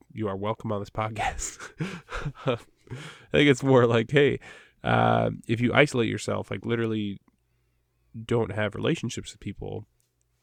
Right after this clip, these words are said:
that's not how you are meant to live. You are not meant to live alone,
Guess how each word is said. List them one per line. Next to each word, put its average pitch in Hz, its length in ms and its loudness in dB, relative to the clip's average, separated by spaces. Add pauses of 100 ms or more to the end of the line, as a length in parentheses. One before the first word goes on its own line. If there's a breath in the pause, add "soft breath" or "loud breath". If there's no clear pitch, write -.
(140)
that's 113 400 -8
not 110 240 -2
how 113 100 -2
you 104 180 -2
are 98 100 -6
meant 101 280 -8
to 104 120 -14
live. - 440 -8
You 104 180 -8
are 101 40 -6
not 98 160 -8
meant 101 180 -10
to 95 100 -16
live 98 340 -10
alone, 101 560 -8